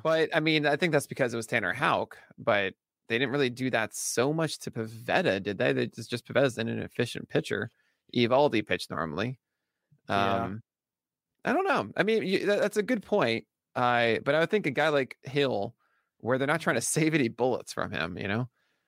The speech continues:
Speaker 1: I, they're just gonna let him start.
Speaker 2: Yeah,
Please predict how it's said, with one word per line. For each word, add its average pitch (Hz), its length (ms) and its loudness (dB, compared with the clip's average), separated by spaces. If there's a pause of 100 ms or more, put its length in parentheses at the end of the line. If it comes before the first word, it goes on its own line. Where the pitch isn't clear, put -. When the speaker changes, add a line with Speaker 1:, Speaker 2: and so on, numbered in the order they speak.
(400)
Speaker 1:
I, 87 420 0
they're 117 80 -4
just 165 220 -4
gonna 160 160 0
let 143 160 2
him 151 80 -2
start. - 420 2 (1120)
Speaker 2:
Yeah, 143 220 0